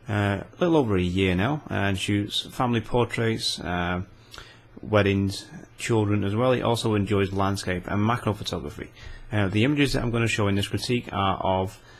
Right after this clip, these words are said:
um, are portraits,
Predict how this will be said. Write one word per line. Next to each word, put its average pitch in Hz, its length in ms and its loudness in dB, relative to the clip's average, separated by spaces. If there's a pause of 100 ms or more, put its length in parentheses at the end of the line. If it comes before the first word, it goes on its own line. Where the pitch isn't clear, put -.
(200)
um, 95 600 -2 (720)
are 98 120 0
portraits, - 800 6